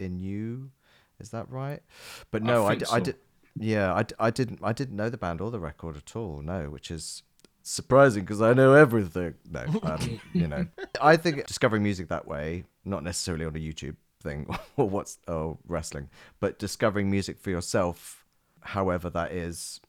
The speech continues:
Speaker 1: you know, be on a random playlist or, you know, when I was younger, someone would give you a cassette, mixtape or mix C D, whatever. I think that's,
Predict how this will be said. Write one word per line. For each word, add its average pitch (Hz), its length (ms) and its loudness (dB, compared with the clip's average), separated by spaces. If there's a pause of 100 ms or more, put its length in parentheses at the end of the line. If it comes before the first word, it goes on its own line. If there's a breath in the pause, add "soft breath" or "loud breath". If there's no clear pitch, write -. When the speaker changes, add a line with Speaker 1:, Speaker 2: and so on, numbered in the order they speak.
Speaker 1:
you 87 100 -6
know, 78 320 -8
be 92 100 -4
on 87 80 -2
a 82 60 -4
random 82 380 -4
playlist 80 680 -6
or, 69 360 -8
you 85 100 -10
know, 73 220 -8 (480)
when 76 160 -10
I 76 80 -6
was 78 120 -6
younger, 73 240 -6
someone 71 260 -8
would 71 60 -12
give 73 140 -12
you 76 60 -10
a 73 40 -10
cassette, - 500 -8 (220)
mixtape 71 640 -10
or 65 120 -10 (100)
mix - 220 -10
C 80 120 -6
D, 73 140 -6
whatever. 71 460 -6 (500 loud breath)
I 95 80 -4
think 95 220 -6
that's, - 300 -10